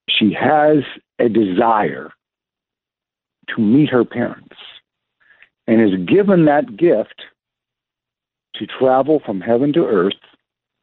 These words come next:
and to walk a journey of faith in search of her parents, where while she's here, she meets different people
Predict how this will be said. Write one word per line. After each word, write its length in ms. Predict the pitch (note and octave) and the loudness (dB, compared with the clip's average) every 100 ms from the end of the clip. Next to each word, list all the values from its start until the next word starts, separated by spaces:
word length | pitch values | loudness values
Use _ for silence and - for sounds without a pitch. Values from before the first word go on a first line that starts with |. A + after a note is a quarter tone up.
| _ _ _ _ _ _ - | _ _ _ _ _ _ -6
and 100 | G#2+ | 0
to 80 | G#2 | 2
walk 320 | G2 G#2+ - | 2 2 0
a 60 | G#2+ | -4
journey 420 | E2+ G#2 C3 D3 | 0 2 4 2
of 80 | B2+ - | 0 0
faith 340 | D3+ G#2 G2 - - _ | 2 2 0 -6 -20 _
in 160 | G2+ - | -8 -2
search 220 | B2+ A#2 | -2 0
of 80 | - | -4
her 160 | - A#2 | -2 -4
parents, 420 | - G2+ D2+ - - - _ _ _ _ _ _ - | 0 -2 -2 -12 -20 -20 _ _ _ _ _ _ 0
where 120 | G#2+ | 2
while 320 | G#2 B2 B2+ B2+ | 4 2 2 0
she's 160 | B2 G2+ - | -6 -6 0
here, 440 | G3+ C3 A2 D#3 _ _ _ _ _ _ _ _ _ _ _ | 2 2 0 -2 _ _ _ _ _ _ _ _ _ _ _
she 240 | - - | -10 -4
meets 400 | G#2+ G2+ A2 G#2 - - - _ _ _ _ - | 0 2 2 0 -14 -16 -20 _ _ _ _ -4
different 300 | G#2 C#3 C#3 | 0 0 0
people 360 | A#2+ - C3+ | -2 0 -4